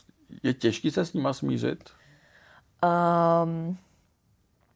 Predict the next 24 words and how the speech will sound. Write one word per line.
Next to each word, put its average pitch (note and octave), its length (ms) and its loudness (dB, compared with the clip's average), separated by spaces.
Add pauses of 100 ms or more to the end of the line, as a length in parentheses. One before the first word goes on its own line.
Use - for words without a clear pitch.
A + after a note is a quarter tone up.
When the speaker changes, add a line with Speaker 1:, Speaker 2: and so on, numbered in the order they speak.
(180)
Speaker 2:
jako F#3 200 4
není F#3 220 4
to E3+ 80 2
jednoduchý, D3+ 840 2
ale E3 220 6
já F3+ 120 6
nějakým F#3+ 300 2
způsobem F#3 600 4 (1300)
se A3 180 4
snažím, G#3 520 4 (100)
jako G#3 160 6
přečtu - 360 0
si F#3+ 140 2
to G3 120 8
třeba, G3 480 8
ale F3+ 320 6
nikdy F#3+ 220 6
na F#3+ 60 6
to G3 100 0
nějak F#3 220 4
nereaguju. D3 760 6 (420)
Tím, G3 160 6
že G3 140 8
většinou, F3 600 8